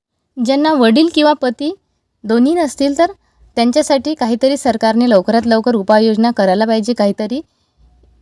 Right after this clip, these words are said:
आपल्या ईकेवायसीच्या वेबसाईटमध्ये दुरुस्ती करायला पाहिजे, ही सरकारला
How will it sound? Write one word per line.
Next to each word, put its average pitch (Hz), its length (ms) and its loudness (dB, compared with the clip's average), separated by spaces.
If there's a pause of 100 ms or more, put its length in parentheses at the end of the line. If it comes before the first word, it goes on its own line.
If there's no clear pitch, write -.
(260)
आपल्या 226 320 0
ईकेवायसीच्या 220 720 0
वेबसाईटमध्ये 214 720 0 (120)
दुरुस्ती 208 400 -8
करायला 185 360 -2
पाहिजे, 220 320 -2
ही 240 120 -2
सरकारला 202 500 -2